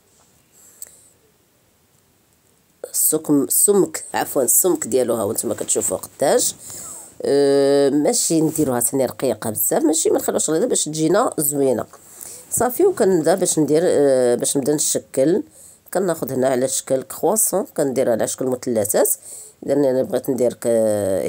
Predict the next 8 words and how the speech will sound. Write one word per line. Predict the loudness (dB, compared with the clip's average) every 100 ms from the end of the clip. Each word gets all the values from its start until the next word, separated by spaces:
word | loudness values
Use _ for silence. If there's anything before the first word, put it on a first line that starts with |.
| -2
هلاليات | 0 4 2 2 0 2 2 2 0 0 -2 -2
أو | -4 -4
كرواسون | -4 -4 -2 0 0 -2 0 0 2 2 2 2 0 0 0
اللي | -2 -2 -4
كتكون | -6 -8 -6 -4 -2 -2 -2
على | -4 -4
شكل | -6 -4 -2 -2 -4 -12 -20 -20 -20 -20 -20 _ _ _ -16 -10 -2
هلال. | -2 -2 -8